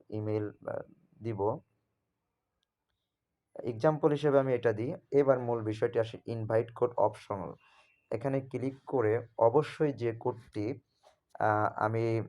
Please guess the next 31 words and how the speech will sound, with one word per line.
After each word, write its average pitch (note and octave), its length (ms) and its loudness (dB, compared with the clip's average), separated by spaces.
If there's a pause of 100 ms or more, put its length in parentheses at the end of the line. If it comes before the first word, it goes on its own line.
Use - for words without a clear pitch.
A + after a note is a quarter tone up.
(1300)
এ, G2+ 220 -2
আমাদের A2 640 0 (420)
অ্যাপসের A2+ 420 0
ভিতরে A#2 320 2
আমরা A2 200 2
দেখতে A2 340 0
পেয়েছি G#2+ 300 -2
বারবার G#2+ 380 4
করে G#2+ 180 0
আমাদের G#2 360 -2
যে, G2+ 280 -2 (400)
আ, G2 320 -2 (420)
রেফার G2+ 280 -2
কোডটি A#2 300 -6
বলা G#2+ 260 4
হচ্ছে, A#2+ 380 -6 (480)
এই B2+ 240 2
রেফার A#2+ 220 0
কোডটি A2+ 300 -6
মূলত G#2+ 300 -4
এই G2+ 140 -4
জায়গাটা G2 360 -2
আমাদের G2+ 300 -6
দিতে A#2 240 -6
হবে A#2 200 -2
এবং C#3 220 -4
সামনে G#2+ 380 -4
কন্টিনিউতে G2+ 600 -8
যেতে G#2+ 240 -6
হবে। F2 220 -10 (680)
আমি, A2+ 260 -4